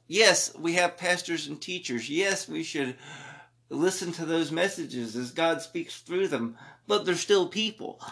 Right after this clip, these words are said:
I'm still a person. Okay? Don't just take my word for everything either.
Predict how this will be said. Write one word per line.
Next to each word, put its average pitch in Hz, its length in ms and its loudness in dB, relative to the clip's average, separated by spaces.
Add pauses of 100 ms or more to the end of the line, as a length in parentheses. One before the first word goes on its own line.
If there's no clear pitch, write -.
(100)
I'm 202 260 12
still 196 360 0
a 175 80 -4
person. 143 580 0 (1080)
Okay? 202 420 4 (1120)
Don't 185 200 2
just 202 160 0
take 214 220 6
my 190 220 10
word 185 280 6
for 170 160 -2
everything 175 440 -2
either. 135 280 -4